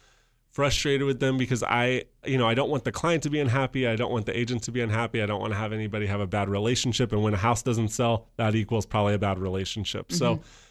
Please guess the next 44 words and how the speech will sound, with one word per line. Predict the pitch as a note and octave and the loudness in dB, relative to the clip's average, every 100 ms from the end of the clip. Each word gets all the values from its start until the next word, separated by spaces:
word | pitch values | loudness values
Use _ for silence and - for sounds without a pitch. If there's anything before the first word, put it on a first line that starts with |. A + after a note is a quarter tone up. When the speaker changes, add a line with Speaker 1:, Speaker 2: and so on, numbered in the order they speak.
| _ _ _ _ _ - | _ _ _ _ _ -6
Speaker 1:
but | B2+ | -4
I | B2 E3+ | 0 0
would | G3 C3 | 2 0
look | A2+ A2+ - | 0 -2 -2
like | A2 A2 G#2+ - | 0 0 -2 -6
an | A2 G#2 | -8 -6
idiot, | - G3+ C3 G2 G2+ - _ - | -6 -8 -6 -4 -4 -8 _ -12
truthfully, | - E3+ - G2 G2 | -8 -8 -6 -2 -2
because | A2+ G#2+ A#2 G#2 - _ _ - | -2 -2 0 -2 -6 _ _ -4
over | A#2+ A#2 A#2 | 0 0 0
some | - D3+ | -4 -4
ti-, | D3+ D3 - | -2 -4 -2
especially | - D#3 E3+ E3 | -2 2 2 4
in | C3 | 4
the | A#2 | 4
beginning | A2+ A#2 F#3 A3+ | 2 4 4 4
of | G#2+ | 2
the | G#2+ | 2
past | A2+ G2+ - | 4 4 2
two | A#2 | 0
years, | G#2+ G2+ A2+ C#3 - | 0 2 2 0 -2
I | - A#2+ | 0 2
would | A#2 G#2+ | 2 0
say, | - A#2 A2 - _ _ _ _ _ _ _ - | -2 0 -2 -4 _ _ _ _ _ _ _ -6
"So-and-so, | C3 C3 A2+ A2 | 0 2 2 0
why | G2 G2 B2+ | 0 2 2
did | C3+ A#2 | 0 -2
you | A2+ A#2 A2 | 0 0 -2
list | - A#2 C#3 - | -2 -2 -2 -4
this | A2+ - | -6 -4
house | A2+ D3 - | -4 -4 -6
here? | G#2 G2+ | -8 -6
This | G2+ F#2+ | -6 -4
is | A#2+ G2+ | -4 -2
not | G#2 - | -2 -2
going | G#2+ G#2 | -2 -4
to | A2 | -4
sell." | - A#2+ A2+ | -6 -4 -4
And | G2 | -2
then | G2 | 2
it | G#3 | 0
would | - B3+ | 2 -2
sell. | - - | 0 -4
Speaker 2:
<laughs> | - | -2